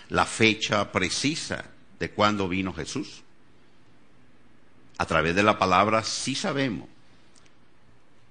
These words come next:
sí sabemos cuándo murió Jesús. Aunque la tradición occidental, ah, lamentablemente, cuando el Imperio Romano,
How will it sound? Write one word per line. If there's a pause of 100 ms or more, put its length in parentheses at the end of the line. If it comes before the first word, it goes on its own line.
sí
sabemos
cuándo
murió
Jesús. (480)
Aunque
la
tradición
occidental, (680)
ah,
lamentablemente, (300)
cuando
el
Imperio
Romano,